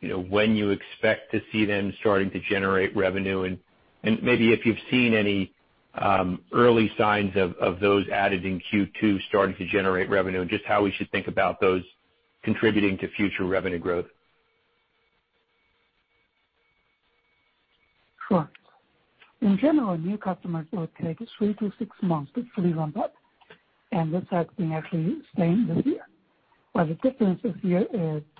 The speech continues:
Speaker 2: the fluctuation in the first six to, three to six months is much, is much, much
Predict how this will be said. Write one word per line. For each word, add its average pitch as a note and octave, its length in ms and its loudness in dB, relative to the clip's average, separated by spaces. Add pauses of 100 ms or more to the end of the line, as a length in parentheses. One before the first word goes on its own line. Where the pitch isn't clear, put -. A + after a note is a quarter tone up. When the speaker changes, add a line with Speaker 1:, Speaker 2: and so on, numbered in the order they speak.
(380)
Speaker 2:
the E3 200 -2
fluctuation A3 840 0
in D#3+ 200 -8
the D3+ 80 -12 (100)
first E3 240 -2 (180)
six - 160 -14 (140)
to, F#3 340 0
three F#3 120 2
to E3+ 140 -2
six F#3 180 -4
months D3+ 340 0 (360)
is G#3 120 -2 (100)
much, F#3 320 2 (260)
is A3 140 -4
much, D#3+ 220 0 (100)
much E3+ 140 -2